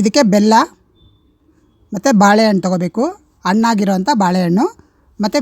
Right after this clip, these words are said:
ಫ್ರೆಶ್ ಆಗಿರೋಂಥ ತೆಂಗಿನಕಾಯಿ. ಈಗ ಮೊದಲಿಗೆ ನಾವು ಅವಲಕ್ಕಿನ ಒಂದೆರಡು ಸಾರಿ ಚೆನ್ನಾಗಿ ತೊಳಿಬೇಕು. ನೋಡಿ, ಒಂದು ಪಾತ್ರೆಗೆ ಅವಲಕ್ಕಿ ಹಾಕ್ಕೊಂಡು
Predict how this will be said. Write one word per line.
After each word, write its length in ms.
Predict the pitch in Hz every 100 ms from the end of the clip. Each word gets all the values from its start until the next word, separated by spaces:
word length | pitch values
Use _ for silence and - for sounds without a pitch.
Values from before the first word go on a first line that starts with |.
| -
ಫ್ರೆಶ್ 240 | 233 - 254
ಆಗಿರೋಂಥ 360 | 214 202 190 185 - 220
ತೆಂಗಿನಕಾಯಿ. 580 | 214 208 - 180 220 415 _ _ _ _ _ _ _ _ _ _ _ _ _ _ _ _ - - -
ಈಗ 80 | 247 247
ಮೊದಲಿಗೆ 320 | 240 247 247 226
ನಾವು 160 | 220 320 208
ಅವಲಕ್ಕಿನ 460 | 214 226 - 220 330 381 _ _ _ _ 202
ಒಂದೆರಡು 340 | 214 220 220
ಸಾರಿ 200 | 226 226 262
ಚೆನ್ನಾಗಿ 280 | 220 208 226 -
ತೊಳಿಬೇಕು. 420 | 190 190 170 214 359 - _ _ _ _ _ _ _ _ _ _ _ _ _ _ _ _ _ _ _ _ _ _ _ -
ನೋಡಿ, 140 | 208 233
ಒಂದು 120 | 208 214
ಪಾತ್ರೆಗೆ 320 | 220 233 214
ಅವಲಕ್ಕಿ 280 | 202 208 -
ಹಾಕ್ಕೊಂಡು 360 | 185 - 196 226